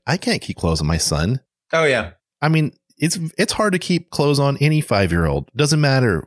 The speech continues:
Speaker 1: anything else going on. My son in the dead of winter would much rather be running around the house naked. He just, he just would.
Speaker 2: Right.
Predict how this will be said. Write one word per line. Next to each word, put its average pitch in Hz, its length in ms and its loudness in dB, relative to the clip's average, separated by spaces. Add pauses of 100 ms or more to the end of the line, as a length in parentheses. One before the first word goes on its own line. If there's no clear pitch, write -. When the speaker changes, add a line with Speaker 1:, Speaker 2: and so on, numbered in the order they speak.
(100)
Speaker 1:
anything 131 320 2
else 117 160 0
going 104 260 2
on. 73 340 0 (760)
My 120 220 2
son 127 360 2
in 113 140 2
the 107 100 2
dead 104 200 2
of 101 60 0
winter 98 220 2
would 87 140 2
much 98 260 2
rather 90 320 2
be 85 160 0
running 85 180 4
around 80 160 2
the 80 60 2
house 73 260 -2
naked. 69 360 -8 (100)
He 110 80 -2
just, 117 240 -2
he 107 100 0
just 117 180 0
would. 101 400 -4 (500)
Speaker 2:
Right. 101 260 -2